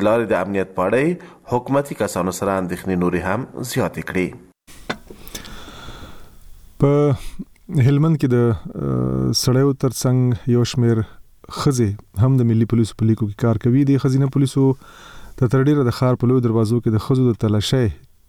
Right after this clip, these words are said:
Speaker 2: چارې حواله شوې دي. دا پولیسانې وایي خوشحاله دي چې په دې ترڅ کې وطن ته خدمت کوي. د هلمند پولیس چارواکي بیا وایي هیله مند دي چې په راتلونکي کې د ښځینه پولیسو شمیر نور هم زیات شي. د الیاس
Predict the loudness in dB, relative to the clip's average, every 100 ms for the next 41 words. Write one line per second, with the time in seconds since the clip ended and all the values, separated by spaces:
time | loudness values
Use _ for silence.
0 | 0 2 4 2 0 0 2 2 4 2
1 | 0 0 0 2 2 2 2 0 -6 -20
2 | -14 -2 0 2 2 2 0 0 0 2
3 | 0 0 2 2 2 2 0 0 2 2
4 | 0 -2 0 4 4 4 2 2 2 0
5 | 2 2 2 2 2 2 4 4 4 4
6 | 4 2 2 0 2 -2 0 -2 -2 0
7 | 0 2 2 2 2 0 0 -2 0 2
8 | 2 2 2 2 2 2 2 2 0 -4
9 | -6 -8 -20 -10 0 2 2 2 2 2
10 | 2 0